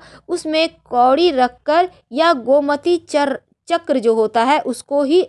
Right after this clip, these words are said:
रखकर जलाइए। ये जो जीवन में, अ, दरिद्रता है उसको समाप्त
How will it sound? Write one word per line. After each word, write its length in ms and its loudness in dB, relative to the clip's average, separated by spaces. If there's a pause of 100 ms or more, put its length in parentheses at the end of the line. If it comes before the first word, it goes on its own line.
रखकर 480 -2
जलाइए। 540 -2 (300)
ये 340 0 (400)
जो 400 -2
जीवन 400 -2
में, 300 0 (320)
अ, 260 0
दरिद्रता 680 0
है 280 0
उसको 340 -6
समाप्त 480 -6